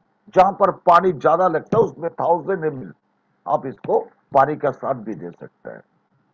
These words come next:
after the tractorization। अगर आप seed को dressing कर रहे हैं, मतलब क्या, कभी-कभी होता है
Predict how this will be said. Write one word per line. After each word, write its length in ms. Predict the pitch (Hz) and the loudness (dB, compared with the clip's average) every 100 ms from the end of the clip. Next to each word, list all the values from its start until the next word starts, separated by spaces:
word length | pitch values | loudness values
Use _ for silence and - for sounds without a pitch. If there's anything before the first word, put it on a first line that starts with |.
| _ _ _ - | _ _ _ -2
after 340 | 165 165 202 156 | -2 -2 -6 -4
the 300 | 147 123 - - | -4 -4 -6 -14
tractorization। 1040 | - _ - 143 - 107 92 80 73 - - _ _ _ _ _ _ _ _ _ _ _ _ _ _ _ _ _ _ _ _ _ _ _ _ - | -16 _ -6 -6 -6 -8 -8 -10 -16 -20 -20 _ _ _ _ _ _ _ _ _ _ _ _ _ _ _ _ _ _ _ _ _ _ _ _ 0
अगर 260 | 196 247 | 4 6
आप 140 | 247 - | 6 4
seed 440 | - - 269 262 | -8 -6 -4 -4
को 140 | - 226 | 4 4
dressing 600 | 127 180 180 214 226 170 | 4 2 2 -2 -4 -4
कर 140 | 123 | -6
रहे 120 | 95 | -4
हैं, 80 | 101 | -6
मतलब 400 | 131 156 196 196 | -4 -6 -6 -6
क्या, 160 | - 220 - - - - - | 2 2 2 -2 -20 -16 -4
कभी-कभी 440 | 214 233 233 240 | -2 0 4 6
होता 500 | 226 202 196 208 131 | 6 4 4 6 6
है 140 | 117 | 2